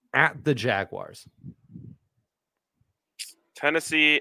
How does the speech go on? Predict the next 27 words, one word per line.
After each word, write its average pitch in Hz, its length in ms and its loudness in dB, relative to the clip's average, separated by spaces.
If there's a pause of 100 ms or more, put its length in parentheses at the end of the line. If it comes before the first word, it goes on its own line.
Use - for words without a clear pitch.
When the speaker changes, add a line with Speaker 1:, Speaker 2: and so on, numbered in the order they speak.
Speaker 2:
at 135 360 8
the 139 140 -2
Jaguars. 139 720 4
See, 165 160 -14
that's 220 240 -2
a 208 60 0
perfect 214 520 6
Thursday 113 280 -2
Night 104 180 -6
Football 101 280 -6
Speaker 1:
Oh, 117 40 2
Speaker 2:
matchup. 98 320 4
Speaker 1:
I 92 100 -4
know. 87 380 -8 (380)
Speaker 2:
Put 175 120 0
'em 160 100 -2
in 156 100 -4
some 107 180 -16 (140)
Color 175 320 0
Rush 185 260 2
unis, 175 640 -8
super - 440 -6
ugly 143 280 -2
ones. 170 500 -6 (400)
Um, - 60 -6
Speaker 1:
Right. 113 420 2 (3000)
Speaker 2:
okay. 107 220 -2